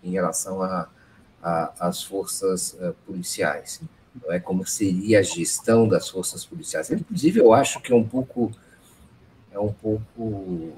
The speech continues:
é, eu diria, sensato não separar as duas pastas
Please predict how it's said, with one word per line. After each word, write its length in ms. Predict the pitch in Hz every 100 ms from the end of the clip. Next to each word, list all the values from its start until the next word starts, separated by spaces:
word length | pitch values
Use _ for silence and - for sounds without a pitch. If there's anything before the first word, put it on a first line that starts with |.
| -
é, 420 | 87 82 80 - 160 - - - - _ - - - - - -
eu 80 | 107
diria, 280 | 110 107 104
sensato 840 | - 143 139 - - 101 - - - -
não 220 | 175 185
separar 540 | 175 - - 180 160 76
as 100 | -
duas 300 | 85 78 -
pastas 600 | 87 85 - - -